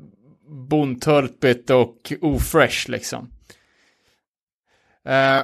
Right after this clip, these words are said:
men det är så, ja, också liksom när tyska bandet Rasta Knask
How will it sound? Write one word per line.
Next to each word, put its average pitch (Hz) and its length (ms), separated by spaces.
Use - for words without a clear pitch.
men 196 180
det 220 60
är 247 60
så, 247 140
ja, 214 480
också 202 300
liksom 180 460
när 170 640
tyska 165 640
bandet 160 460
Rasta 165 440
Knask - 640